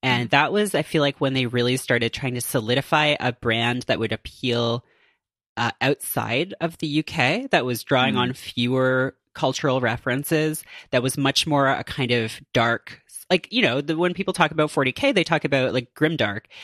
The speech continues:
Speaker 1: And that's when that started to really take root. But prior to that, it was just weird as hell. Like, there were just, like, everyone had mohawks,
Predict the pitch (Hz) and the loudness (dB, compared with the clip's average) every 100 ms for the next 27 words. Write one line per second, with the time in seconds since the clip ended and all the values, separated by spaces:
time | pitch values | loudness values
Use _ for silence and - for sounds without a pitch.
0 | - _ 139 135 147 170 - 180 160 - | -20 _ -2 2 2 4 2 2 2 -2
1 | - 110 113 127 - 117 117 110 110 - | -2 0 2 0 0 0 2 0 -2 -2
2 | 117 - 98 104 190 226 - - 208 202 | -4 -2 -4 0 0 -2 -10 0 0 2
3 | - 196 247 359 - 185 160 143 - - | -2 2 4 2 2 2 2 0 -4 -16
4 | - _ - 254 311 330 - 359 190 190 | -20 _ 0 2 4 2 0 0 0 2
5 | 214 208 170 - - 190 175 117 76 196 | 4 4 0 -2 0 2 4 2 -2 -4
6 | - - _ - _ - - _ 208 208 | -8 -20 _ -18 _ -12 -12 _ 2 2
7 | - 160 170 214 233 226 233 214 - 180 | -2 -6 2 4 4 4 2 0 2 2
8 | 180 247 247 190 226 185 156 165 160 - | 4 4 4 2 2 2 4 2 2 -2
9 | - - | -4 -4